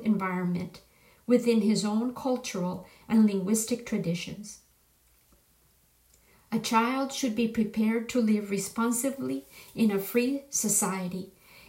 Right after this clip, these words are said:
in the spirit of understanding, peace, tolerance, equality of sexes, and friendship among all peoples, ethnic, national, and religious groups and persons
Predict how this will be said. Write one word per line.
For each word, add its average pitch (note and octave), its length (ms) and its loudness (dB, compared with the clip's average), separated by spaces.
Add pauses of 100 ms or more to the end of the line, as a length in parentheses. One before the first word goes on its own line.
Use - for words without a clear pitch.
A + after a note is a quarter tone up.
in B3 220 6
the B3 140 6
spirit D4 520 4
of C#4+ 140 4
understanding, A#3 1120 2 (460)
peace, - 680 -2 (400)
tolerance, C4+ 880 2 (240)
equality C4+ 640 2
of A#3+ 100 2
sexes, G#3 600 -2 (260)
and A#3+ 260 2
friendship B3 640 0
among G#3+ 460 4 (140)
all C4+ 360 0
peoples, A3+ 640 -6 (300)
ethnic, A#3+ 760 0 (260)
national, B3+ 800 2 (160)
and A3 160 6
religious A#3 500 6
groups B3 400 0
and A3 220 2
persons A#3 580 2